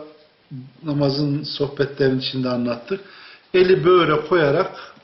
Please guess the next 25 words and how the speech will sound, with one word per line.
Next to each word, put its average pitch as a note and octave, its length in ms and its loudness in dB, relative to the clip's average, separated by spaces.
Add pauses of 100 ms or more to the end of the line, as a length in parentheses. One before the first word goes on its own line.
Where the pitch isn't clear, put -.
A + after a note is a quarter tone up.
koymak C3+ 420 -2
nedir? D#3+ 340 0 (480)
Yasaklanmıştır. D3 960 -2
Ben G#3 100 4
hiç A#3+ 200 0
rastlamadım G3+ 640 2
ama, F3 280 0 (760)
e, B2+ 60 -14 (480)
bir F#3 80 -10
tek E3 220 -4
haçta E3+ 600 0 (580)
bu C#3+ 300 -6
Şialar D3 760 0 (180)
böyle B2+ 240 2 (140)
kılıyorlar. A#2+ 480 -6 (140)
Bazen A#2+ 440 -6
böyle A#2 280 -4
ediyorlar. A2 480 -8 (760)
Allah F3 340 2
Resulü D3 300 -4
böyle C#3+ 400 2
koymaktan B2+ 580 -2
ne D#3+ 60 -2
yapmıştır? - 680 -8 (280)
Yasaklamıştır. B2+ 920 -6